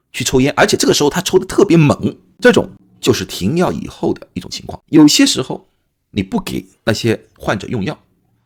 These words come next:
但是他一旦给他了以后，他会自然而然的加量，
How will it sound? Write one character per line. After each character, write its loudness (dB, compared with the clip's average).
但 0
是 -4
他 -12
一 -6
旦 -4
给 -2
他 -6
了 0
以 -4
后， -6
他 -6
会 -2
自 0
然 -4
而 -6
然 -4
的 -10
加 -8
量， -4